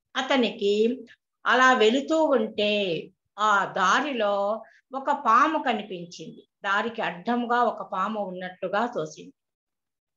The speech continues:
ఎప్పుడైతే అది పాము అనుకున్నాడో, అతను ఇంకా ముందుకు పోలేకపోతాడు.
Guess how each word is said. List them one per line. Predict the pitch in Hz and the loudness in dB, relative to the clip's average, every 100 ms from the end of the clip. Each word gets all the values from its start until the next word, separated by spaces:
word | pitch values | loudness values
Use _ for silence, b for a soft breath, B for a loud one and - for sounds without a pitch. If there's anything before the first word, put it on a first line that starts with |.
| _ _ _ _ _ _ _ _ _ _ _ _ - | _ _ _ _ _ _ _ _ _ _ _ _ -2
ఎప్పుడైతే | 269 277 294 285 285 302 302 - | 0 2 4 4 6 4 4 2
అది | 254 262 | 0 -2
పాము | - 240 247 294 320 320 | 2 4 6 6 4 4
అనుకున్నాడో, | 294 262 254 240 226 202 190 202 208 175 - | 4 4 0 -2 0 0 -2 -2 0 -2 -6
అతను | 240 254 285 | -8 -6 -6
ఇంకా | 269 262 | -4 -4
ముందుకు | 247 262 294 302 | -4 -4 -4 -8
పోలేకపోతాడు. | 262 240 247 247 240 202 180 160 156 | -4 -2 -2 -4 -8 -8 -8 -10 -10